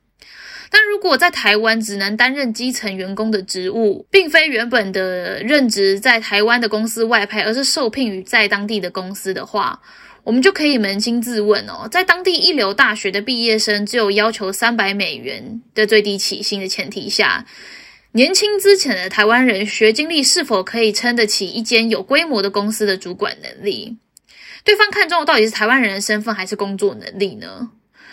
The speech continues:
如果在台湾月薪领不到四万台币，为什么可以在柬埔寨领四千美金的月薪呢？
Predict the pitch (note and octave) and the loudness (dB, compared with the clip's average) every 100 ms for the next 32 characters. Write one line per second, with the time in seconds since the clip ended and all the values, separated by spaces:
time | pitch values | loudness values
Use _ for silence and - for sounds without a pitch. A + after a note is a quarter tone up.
0 | - - - G#3+ G4+ F#4 F#4+ C4+ C4 C#4 | -20 -20 -2 4 6 6 4 2 0 2
1 | D#4 B3+ B3+ B3+ F#3+ G3+ A3+ A3+ C4 A#3+ | 0 0 -2 -2 -4 0 0 0 -2 0
2 | G#3 G3+ G3+ A2 A3 E3+ A#2+ - - _ | 0 0 -6 -4 -6 -6 -10 -16 -20 _
3 | D#4 C4 G#3+ G3 A#3 A#3+ G#3+ A3 G#3 G3+ | -2 0 0 0 0 2 2 0 0 -2
4 | G3+ G3 - G#3+ B3 G#3 G#3 G3 F#3+ - | 0 -2 -4 -8 -4 -4 -4 -4 -6 -8
5 | F#3+ F3+ - - - - D#2 D#2 | -10 -6 -6 -6 -8 -12 -18 -14